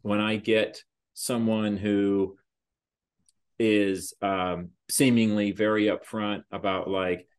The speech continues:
"Hey, I'm trying to, you know, get started in my career," or,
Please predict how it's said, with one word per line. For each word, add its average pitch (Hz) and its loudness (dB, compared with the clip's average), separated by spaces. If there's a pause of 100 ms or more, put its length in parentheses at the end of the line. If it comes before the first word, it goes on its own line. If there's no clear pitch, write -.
(100)
"Hey, 151 4
I'm 107 -2
trying 120 -2
to, 98 4
you 101 -4
know, 87 -2 (120)
get 110 0
started 131 0
in 123 -4
my 113 -2
career," 110 2
or, 98 0